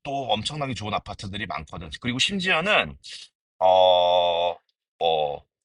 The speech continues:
궁극적으로 자녀들이 좀 배우-, 교육에 좀, 어, 재능이 있다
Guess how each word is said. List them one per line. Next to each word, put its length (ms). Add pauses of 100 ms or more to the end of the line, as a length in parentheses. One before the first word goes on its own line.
(240)
궁극적으로 880
자녀들이 800 (240)
좀 400 (140)
배우-, 340
교육에 720
좀, 440 (260)
어, 100
재능이 400
있다 380